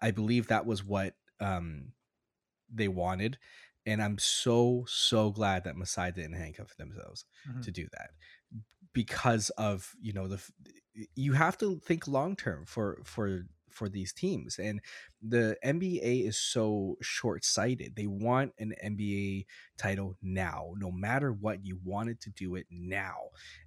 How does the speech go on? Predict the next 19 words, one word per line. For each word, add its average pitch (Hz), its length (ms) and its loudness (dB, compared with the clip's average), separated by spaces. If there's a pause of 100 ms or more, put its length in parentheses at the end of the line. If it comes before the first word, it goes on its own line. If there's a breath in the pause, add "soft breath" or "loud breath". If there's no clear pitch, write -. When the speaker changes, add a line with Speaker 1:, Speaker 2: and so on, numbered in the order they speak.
(120)
Speaker 1:
And 113 340 0
look 156 220 2
at 151 160 -2
what 147 100 2
happened 127 520 0
to 110 420 0
these 110 160 -2
teams. 98 340 -2
Look 101 160 -6
at 113 60 -4
someone 120 320 -2
like 113 180 0
Brooklyn. 135 320 -4 (800)
Look 98 140 -4
at 98 80 -6
someone 117 260 2
like 117 160 0
the 131 80 -6
seventy-sixers. - 920 -2